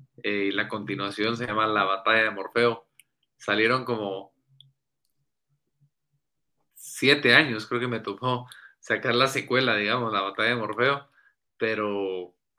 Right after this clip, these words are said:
pero sí, están esos dos para adultos y este año, primero Dios, habrán cinco para niños.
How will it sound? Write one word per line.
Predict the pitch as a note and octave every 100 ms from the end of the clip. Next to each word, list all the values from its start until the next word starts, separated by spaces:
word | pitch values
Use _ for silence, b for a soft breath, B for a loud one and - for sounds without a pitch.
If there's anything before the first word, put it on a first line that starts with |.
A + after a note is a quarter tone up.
| _
pero | - A2+ G#2
sí, | B2
están | A2 A#2 G#2+
esos | A2+ A#2+
dos | A#2 B2+
para | B2+ A#2
adultos | G2+ A#2+ D3 F3 - -
y | - G#2+ G#2 G2 F#2+ E2+ _ _ _ _ _
este | A2 A2+ - A2
año, | A#2+ B2 A#2 A2+ -
primero | G2 G2+ G#2
Dios, | G#2+ A#2 A#2+ - - G2+
habrán | G2 G#2 G#2
cinco | B2+ C3 A#2+
para | F#2+ G2
niños. | C#3 E3+ E3 -